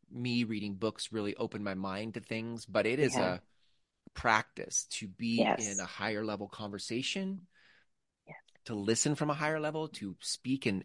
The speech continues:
Speaker 1: ask questions from a higher, it's a, it is a re-, repetition thing. And,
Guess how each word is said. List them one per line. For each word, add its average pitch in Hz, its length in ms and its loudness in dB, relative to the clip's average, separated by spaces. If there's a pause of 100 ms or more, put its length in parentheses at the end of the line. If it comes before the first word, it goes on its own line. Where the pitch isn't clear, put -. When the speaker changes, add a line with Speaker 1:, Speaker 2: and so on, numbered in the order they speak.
Speaker 1:
ask - 260 0
questions 131 340 2
from 139 120 -2
a 131 120 2
higher, 131 200 2
it's - 180 -4
a, 147 120 4 (340)
it 135 120 4
is 165 160 4
a 110 180 4 (280)
re-, 110 120 -6 (760)
repetition 120 680 2
thing. 101 340 -6
And, 113 300 -2